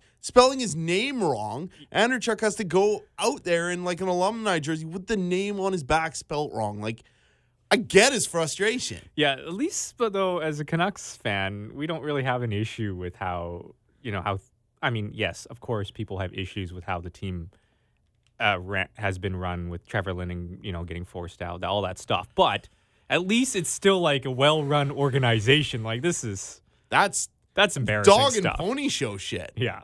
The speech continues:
Speaker 1: Yeah, like, it's, it is bad.
Speaker 2: Yeah.
Speaker 1: You know? And you feel for him. You feel for the guy. And especially in Buffalo, man, the Bills suck too. And he even brings the
Speaker 2: Well,
Speaker 1: Bills
Speaker 2: the Bills
Speaker 1: up.
Speaker 2: had a good year. The Bills had a good year.
Speaker 1: Yeah, I know, but, like,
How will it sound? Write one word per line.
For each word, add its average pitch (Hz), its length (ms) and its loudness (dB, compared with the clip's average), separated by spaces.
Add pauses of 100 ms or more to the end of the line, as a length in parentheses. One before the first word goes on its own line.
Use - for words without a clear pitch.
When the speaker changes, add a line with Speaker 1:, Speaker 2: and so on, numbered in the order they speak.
Speaker 1:
Yeah, 175 300 2
like, 110 320 -6
it's, 147 380 -4
it 170 220 2
is 269 160 -6
bad. 120 640 -4 (240)
Speaker 2:
Yeah. 107 160 -8 (340)
Speaker 1:
You 123 160 -2
know? 139 360 -2 (220)
And 160 180 -2
you 185 80 0
feel 240 340 -2
for 120 260 -4
him. 92 120 -10
You 113 100 -6
feel 185 300 0
for 170 160 -12
the 120 100 -6
guy. 92 360 -10 (300)
And 160 140 0
especially 247 400 0
in 165 80 0
Buffalo, 135 480 -8
man, 151 340 -4
the 160 60 -6
Bills 160 400 -4
suck 156 480 -6
too. 143 400 -4 (260)
And 151 120 0
he 214 80 0
even 226 180 -2
brings 156 320 -2
the 170 100 -2
Speaker 2:
Well, 135 60 -6 (260)
Speaker 1:
Bills 466 100 2
Speaker 2:
the - 60 0
Bills - 240 4
Speaker 1:
up. 427 40 0
Speaker 2:
had - 80 -2
a 214 40 -4
good 127 240 -6
year. 98 320 -10
The 135 80 -6
Bills 190 220 -4
had - 140 -2
a 131 40 -4
good 101 160 -8
year. - 160 -14
Speaker 1:
Yeah, 226 220 4
I 220 80 2
know, 226 220 -2
but, 170 160 0
like, 170 320 -2